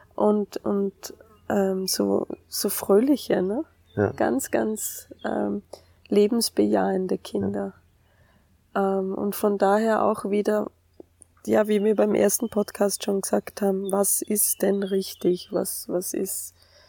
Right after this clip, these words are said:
Speaker 1: ohne Makel? Was, was, was akzeptiert der Mensch nur, wenn es makelfrei ist, perfekt ist oder
Speaker 2: Mhm.
Speaker 1: weil's einfach zum Wir gehört, zum
Speaker 2: Ja.
Speaker 1: Teil unseres Lebens und da gehört alles dazu.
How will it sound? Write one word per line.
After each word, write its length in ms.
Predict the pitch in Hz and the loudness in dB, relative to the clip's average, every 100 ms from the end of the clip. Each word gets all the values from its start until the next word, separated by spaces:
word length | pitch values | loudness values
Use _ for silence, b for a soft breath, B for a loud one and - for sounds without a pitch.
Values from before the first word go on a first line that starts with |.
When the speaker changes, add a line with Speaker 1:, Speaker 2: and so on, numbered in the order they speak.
| b b - | b b -4
Speaker 1:
ohne 300 | 185 185 196 | 2 4 4
Makel? 880 | 185 147 147 202 - - - - 185 | 4 0 0 -2 -4 -2 -2 -2 -2
Was, 400 | 190 185 - - | -2 -2 -8 -8
was, 360 | 185 185 180 - - - - - | -2 0 -2 -6 -10 -12 -12 -16
was 540 | - - 202 185 - | -12 -8 2 2 4
akzeptiert 1040 | - - - 185 _ - 208 240 - - - _ 202 | 0 -2 -2 -4 _ 2 4 4 2 -4 -12 _ 2
der 100 | 190 | 4
Mensch 640 | 185 180 190 196 - - - | 4 2 0 -4 -8 -10 -6
nur, 320 | 190 202 214 | 0 4 4
wenn 200 | 208 202 | 4 4
es 280 | - 196 - B B B B B - | 2 0 -2 B B B B B -6
makelfrei 800 | - 170 175 240 214 - 214 220 | 0 2 2 0 0 0 0 2
ist, 160 | 240 - | -2 -2
perfekt 640 | 196 - - - - - | -2 -2 -2 -4 -4 -4
ist 340 | 240 262 - 196 | -2 -2 -2 -2
oder 220 | 202 220 | 0 2
Speaker 2:
Mhm. 40 | |
Speaker 1:
weil's 380 | 208 202 196 - - - | 2 0 -2 -8 -12 -6
einfach 320 | 190 190 208 | -4 -2 -4
zum 260 | - 208 202 | -4 -4 0
Wir 180 | 220 233 | 0 2
gehört, 480 | 208 190 180 - | 0 2 -2 -2
zum 260 | - 196 196 | -6 -6 -2
Speaker 2:
Ja. 60 | 202 | 2
Speaker 1:
Teil 260 | 196 196 | 2 2
unseres 360 | 202 196 202 - | 0 -2 -4 -2
Lebens 380 | 208 220 214 202 | 0 0 -2 -4
und 100 | 196 | -2
da 80 | 190 | -4
gehört 280 | - 202 - | -2 -2 0
alles 340 | 202 226 226 | -2 -2 -4
dazu. 460 | - - - 180 | -8 -8 -6 -6